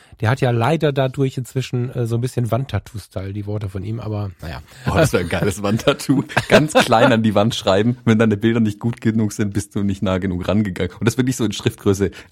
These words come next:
Speaker 2: acht an der Wand <laughs> kleben.
Speaker 1: Das ist wieder cool eigentlich, ne, in so einem Studio oder so. Ja, es ist ja leider so. Dadurch, dass wir, wir alle, ich glaub, ich auch,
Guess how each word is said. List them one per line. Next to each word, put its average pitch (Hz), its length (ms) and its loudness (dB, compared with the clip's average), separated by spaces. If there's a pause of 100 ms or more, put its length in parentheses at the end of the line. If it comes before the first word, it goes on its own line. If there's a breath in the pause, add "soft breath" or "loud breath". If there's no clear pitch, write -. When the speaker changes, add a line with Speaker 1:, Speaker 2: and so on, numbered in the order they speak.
Speaker 2:
acht - 380 -4
an 107 120 2
der 101 120 0
Wand 143 200 2
<laughs> - 100 -4
kleben. - 480 0 (840 loud breath)
Speaker 1:
Das 135 220 0
ist 190 120 -2
wieder 185 160 0 (120)
cool 147 180 0
eigentlich, 104 320 -4
ne, 135 80 2
in 131 60 -2
so 107 60 -2
einem 101 80 -2
Studio 135 420 -4
oder 123 180 -2
so. 117 220 -4 (440 loud breath)
Ja, 123 360 2
es 117 200 -6
ist 131 180 -6
ja 117 80 -2
leider 87 300 -4
so. 95 140 -10
Dadurch, 107 220 -4
dass - 180 -6
wir, 120 160 0
wir 123 260 0
alle, 147 200 2
ich 165 80 -2
glaub, 113 180 -2
ich - 200 -6
auch, 139 260 -2